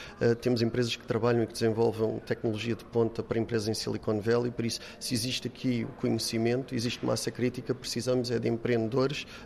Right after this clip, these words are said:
de investidores para alimentar este ecossistema e criarmos aqui esta bolha de inovação que crie novas empresas e novos produtos.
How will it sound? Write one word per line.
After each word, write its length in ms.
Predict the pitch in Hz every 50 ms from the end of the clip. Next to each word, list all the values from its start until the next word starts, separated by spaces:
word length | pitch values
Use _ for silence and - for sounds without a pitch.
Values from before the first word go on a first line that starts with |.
| - -
de 80 | 113
investidores 560 | 117 113 - - 123 110 127 123 127 127 -
para 160 | - - 123 117
alimentar 340 | 117 131 123 113 - 120
este 180 | 120 113 - -
ecossistema 640 | 120 - - 120 110 - - - 127 127 135 151 - -
e 80 | 143
criarmos 640 | 131 - - 131 135 131 127 127 127 131 131 131 120
aqui 220 | 127 123 - - 131
esta 340 | 127 120 - - 135 127 123 - - - - - -
bolha 380 | - 120 127 131 123 113 117 113
de 120 | 117 120
inovação 540 | 120 123 113 104 120 117 - - 123 123 131
que 140 | 127 - -
crie 180 | - 120 123
novas 300 | 120 117 110 104 110 107
empresas 380 | 117 107 - - 117 107 110 110
e 20 |
novos 220 | 117 117 113 - -
produtos. 440 | - - 131 123 107 - - -